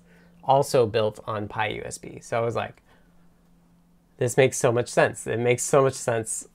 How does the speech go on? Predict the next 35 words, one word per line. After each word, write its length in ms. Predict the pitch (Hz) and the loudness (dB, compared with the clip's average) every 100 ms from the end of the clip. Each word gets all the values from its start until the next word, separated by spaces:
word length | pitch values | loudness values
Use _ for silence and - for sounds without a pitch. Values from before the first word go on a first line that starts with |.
| - | -6
uh, 480 | 117 101 98 101 - - _ - | -2 0 2 0 -2 -12 _ -10
to 160 | - 117 | -4 -4
support, 560 | - 113 110 104 - _ - | -4 -4 -2 -2 -4 _ -6
um, 540 | 120 113 123 - 131 143 _ _ _ _ _ - - | -4 -4 -6 -8 -12 -16 _ _ _ _ _ -20 -14
to 100 | - | -8
sub-, 280 | 127 139 - - - | -4 -4 -6 -12 -6
to, 120 | 139 | -4
to 260 | 113 135 110 _ _ _ _ - | 0 0 -2 _ _ _ _ -4
just 220 | 131 120 | -2 -2
have 400 | - 120 110 - - | -2 -2 -2 -10 -4
our 240 | 123 120 | 2 2
A 160 | - 113 | 2 -4
P 160 | - 117 | -4 -2
I 120 | 107 | -2
be 140 | 107 | 0
a 60 | 107 | -2
subset 520 | - 131 110 - 110 | 0 -2 -2 -4 -4
of 180 | 123 104 | -4 -8
Pi 240 | - 113 113 | -4 -2 -2
Open, 280 | 123 - - - _ | -6 -8 -10 -18 _
Pi 520 | - 113 113 113 117 - _ _ - | -6 -2 -2 -2 -8 -14 _ _ -8
U 120 | 110 | -6
S 120 | 98 | -6
B, 280 | - 196 254 _ _ _ _ | -4 -4 -4 _ _ _ _
so 260 | - 139 123 | 0 4 4
that 320 | 117 117 - | 4 0 -4
you 160 | 117 113 | -10 -4
can 180 | 117 | -2
write 340 | 110 120 120 - | 2 2 2 -4
Pi 180 | - 120 | 0 0
U 160 | 117 | 2
S 100 | 110 | -2
B 120 | - 104 | -4 -8
code 300 | - 135 123 | -2 -2 0
here 400 | 185 196 190 | 2 4 2